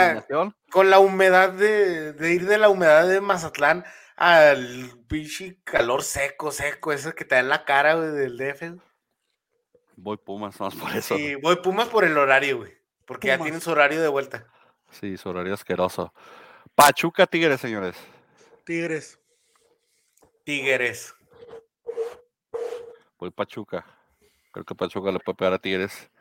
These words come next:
Speaker 1: Y luego cierra la jornada, un partidazo de Champions League, de, de, ya que no están los equipos,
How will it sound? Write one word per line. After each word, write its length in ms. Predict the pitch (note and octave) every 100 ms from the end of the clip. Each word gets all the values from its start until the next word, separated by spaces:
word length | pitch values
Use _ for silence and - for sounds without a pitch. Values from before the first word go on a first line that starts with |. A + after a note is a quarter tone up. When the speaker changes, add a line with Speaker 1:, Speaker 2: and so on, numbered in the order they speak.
| _ - - - -
Speaker 1:
Y 120 | G2
luego 260 | B2 C#3 D#3
cierra 180 | D#3+ E3
la 60 |
jornada, 480 | D#3+ D3 E3 F3+ F#3 _ _
un 100 | B2
partidazo 520 | D3 - B2+ B2+ D#3
de 80 | C#3+
Champions 460 | - C3+ - B2+ C3
League, 260 | C#3 D3 -
de, 100 | G#2 G2 F#2+ G2
de, 500 | G2 F#2 F2+ F2+ F2 _
ya 160 | A2 A2+
que 120 | C#3
no 80 | C3+
están 140 | D3
los 80 | C3
equipos, 480 | - - C3+ B2+